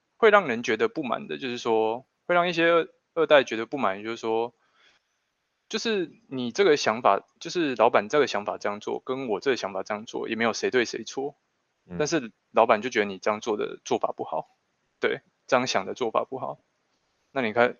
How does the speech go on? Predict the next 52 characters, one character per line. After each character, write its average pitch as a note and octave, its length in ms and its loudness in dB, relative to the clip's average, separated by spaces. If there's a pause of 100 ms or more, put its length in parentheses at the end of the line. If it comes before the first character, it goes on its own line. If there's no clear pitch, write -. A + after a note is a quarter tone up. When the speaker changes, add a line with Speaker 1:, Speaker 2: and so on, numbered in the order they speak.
(800)
Speaker 1:
就 E3 100 -2
是 E3 180 0
可 - 120 -2
能 G#2+ 80 2
会 C#3+ 60 6
有 B2+ 80 8
点 G2+ 160 0
不 B2+ 100 -4
服 A2 220 -10
气 G#2+ 220 -4
或 G#2+ 160 -4
是 - 120 -12
什 - 100 -14
么 C#3 140 -16
的， D3 140 -18 (200)
对， - 140 -8
Speaker 2:
嗯， C3+ 100 -16
嗯， - 160 -20
嗯。 A2+ 60 -20 (460)
Speaker 1:
多 C#3+ 120 6
多 D#3 80 8
少 A2+ 140 6
少 G2 120 2
要 G#2+ 120 4
调 G2+ 180 -6
试 - 180 -10
一 - 80 -12
下， - 200 -14 (180)
心 A#2+ 240 -4
理 A2 140 -4
吧， - 180 -4
Speaker 2:
嗯。 - 60 -20 (560)
Speaker 1:
对 B2+ 120 -12
啊。 C#3 100 -14 (760)
Speaker 2:
老 G#2+ 120 -6
板， B2 200 6
你 G2+ 100 2
很 G2+ 160 6
厉 G2+ 220 6
害 G#2 180 6
耶， D2+ 140 -2 (680)
就 C3 120 6
是 C3+ 160 6
你 G2+ 180 4
讲 F2 240 2
话 A2+ 140 8
的 G#2 40 8
时 A2 100 0
候 G#2 80 8
都 G#2+ 180 6
尽 G#2+ 220 2
量 G#2 160 8